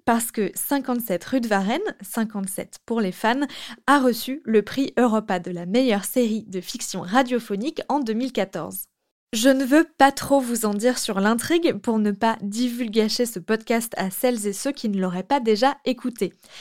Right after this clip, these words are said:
Mais disons que le personnage de Pierre-Yves Gerland se retrouve embourbé dans un crime d'État qui va petit à petit le mener à sa chute alors même qu'il a réussi à devenir président de la République.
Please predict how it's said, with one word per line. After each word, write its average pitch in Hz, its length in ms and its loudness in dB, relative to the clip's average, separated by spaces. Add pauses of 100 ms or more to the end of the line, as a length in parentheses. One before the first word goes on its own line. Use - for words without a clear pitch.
(240)
Mais 220 160 4
disons 233 500 -2
que - 100 0
le 202 140 4
personnage 208 680 0
de 190 120 -6
Pierre-Yves 277 400 2
Gerland 208 460 0 (240)
se - 160 -2
retrouve 254 480 2
embourbé 233 480 2
dans 185 240 -6
un 180 80 -6
crime 320 400 -2
d'État 226 380 2 (320)
qui 277 180 -2
va 247 300 2 (160)
petit 330 420 0
à 202 80 4
petit 269 380 -10
le 214 180 2
mener 220 340 0
à 202 100 2
sa 175 160 -6
chute 330 380 -2
alors 254 360 2
même 240 360 -2 (120)
qu'il 202 180 -4
a 202 60 2
réussi 185 480 -4
à 208 80 2
devenir 190 420 -2
président 220 480 -2
de 285 80 -2
la 180 80 2
République. 190 720 -4